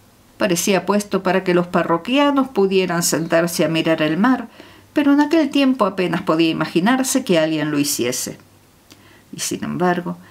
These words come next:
ante el extremo del banco había una mesita redonda de restaurante con una botella de vino y un plato de almendras y de pasas,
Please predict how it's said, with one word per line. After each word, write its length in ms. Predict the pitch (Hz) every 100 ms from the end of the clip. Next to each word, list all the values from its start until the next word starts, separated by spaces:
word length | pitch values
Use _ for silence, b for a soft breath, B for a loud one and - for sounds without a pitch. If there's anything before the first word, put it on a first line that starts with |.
| B -
ante 240 | 170 170
el 100 | 165
extremo 560 | 156 - 196 208 214 196
del 220 | 190 180
banco 380 | 196 196 202 185
había 360 | 190 233 226
una 220 | 233 233
mesita 480 | 220 208 233 220 208
redonda 580 | 196 175 190 202 196 196
de 100 | 180
restaurante 800 | 165 165 165 165 240 277 262 269 B B
con 200 | - 277
una 180 | 294 311
botella 460 | 302 269 254 - 220
de 120 | 208
vino 320 | 247 285 277
y 100 | 226
un 80 | 208
plato 340 | 202 202 196 180
de 100 | 160
almendras 640 | 160 202 254 269 262 277
y 60 | 240
de 100 | 240
pasas, 640 | - - - 95 -